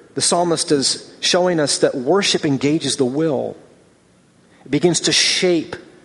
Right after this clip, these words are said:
your life, how you act, the choices you make. And then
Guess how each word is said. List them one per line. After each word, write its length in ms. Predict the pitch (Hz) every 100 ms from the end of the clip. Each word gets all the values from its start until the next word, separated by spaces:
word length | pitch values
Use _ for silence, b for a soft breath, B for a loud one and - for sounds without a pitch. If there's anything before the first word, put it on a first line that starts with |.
| - -
your 200 | 135 147
life, 640 | 135 151 110 104 - -
how 220 | - 143 143
you 220 | 147 143
act, 460 | 135 131 113 - -
the 60 |
choices 540 | - - 151 151 120 147
you 100 | 135
make. 540 | 127 120 113 - - b b b b b b b b _ _ _ _ _ -
And 140 | 120
then 460 | 143 147 139 120 110